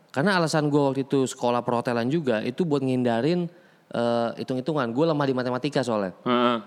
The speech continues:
Speaker 2: Mm-mm, mm-mm.
Speaker 1: Nyemplung ke bakery, gagal
Speaker 2: Kebanyakan
Speaker 1: total.
Speaker 2: semua, semua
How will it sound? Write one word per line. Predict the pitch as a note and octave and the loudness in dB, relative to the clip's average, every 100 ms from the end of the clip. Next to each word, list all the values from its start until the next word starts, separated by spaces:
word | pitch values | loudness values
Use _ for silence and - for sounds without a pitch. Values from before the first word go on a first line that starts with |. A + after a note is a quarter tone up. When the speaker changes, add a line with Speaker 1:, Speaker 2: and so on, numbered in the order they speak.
| - - | -16 -10
Speaker 2:
Mm-mm, | B2+ B2 A2+ A2 | -4 -2 -4 -6
mm-mm. | - A2 A2 A2 | -8 -4 -4 -4
Speaker 1:
Nyemplung | A#2 G#2+ C3+ D3+ | -6 -4 -2 0
ke | |
bakery, | B2+ A2+ G#2 C3+ D3+ | 0 0 0 0 0
gagal | A2+ G#2+ | 2 4
Speaker 2:
Kebanyakan | B2+ C3+ D3 F#3+ | 4 6 4 4
Speaker 1:
total. | - | 4
Speaker 2:
semua, | D3+ C3 B2+ B2+ B2 | 2 4 4 4 2
semua | A#2 C3 A#2+ | -2 0 4